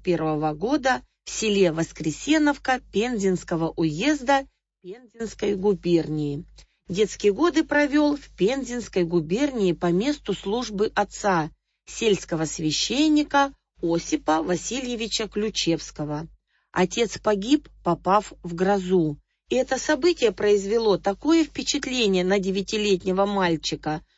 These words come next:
что он с тех пор начал заикаться. После смерти отца в тысяча восемьсот пятидесятый год семья Ключевских перебралась в Пензу, где Василий учился в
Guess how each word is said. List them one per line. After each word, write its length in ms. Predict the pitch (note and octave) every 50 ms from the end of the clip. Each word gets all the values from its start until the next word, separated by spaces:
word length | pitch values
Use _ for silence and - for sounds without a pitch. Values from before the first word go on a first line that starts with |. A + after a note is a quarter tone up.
| _
что 300 | - - - - A3 G#3
он 160 | G3+ G3 F#3+
с 100 | F3 -
тех 220 | - - E3+ D3+ -
пор 400 | - - - B3 C#4+ E4 F4+ F#4 - _ _ _ _ -
начал 560 | E3+ E3 F3 G3+ G3+ - - A#3 G#3+ - - -
заикаться. 920 | F#3+ E3 G3+ A3 A3 G#3 F#3+ - - E3 D#3+ D#3 - _ _ _ D#3 D3+ E3+ _ _ _ _ _ _ _ _ _ _ _ _
После 300 | - - D4+ C#4+ - C#4
смерти 420 | C4 - C4+ C#4 C#4+ C#4+ C4+ - -
отца 540 | C4+ C4+ C#4 C#4 - - - E4 E4 E4+ E4+
в 260 | - - - - -
тысяча 380 | A#3 G3 - F#3+ - - G#3
восемьсот 500 | F#3 G3 F#3+ - G#3+ G3 - - F#3 E3
пятидесятый 840 | - - F#3 E3+ F3+ F3+ E3 F#3 G3 - - G3 F3 D#3+ - - G#3+ G#3
год 280 | F#3 F#3 F3+ E3 D3+ - _ _ _ _ _ _
семья 500 | - - - A#3+ B3 B3 A3+ A#3 G3+ F3+
Ключевских 920 | - - F3+ E3+ D#3+ - - - D4+ E4 D4 - - - - C#4 C4+ - _ _ _ _ _ _
перебралась 720 | - G3 F3 F#3 E3 E3 F3 F3 E3+ F#3 A3+ C#4 C#4 - -
в 180 | - - - -
Пензу, 640 | - G3 F#3+ F3+ E3 D#3+ D3+ D3 D#3 D3+ D3+ D3+ - _ _ _ _ -
где 340 | - G3 G3+ G3 B3 C4+ A#3
Василий 500 | G3 G3 G3 - - D#4+ F4+ F4+ E4+ E4+
учился 680 | D#4+ D#4 D#4 - - - D4+ C#4+ C#4 C#4 - C4+ C4 A#3
в 80 | -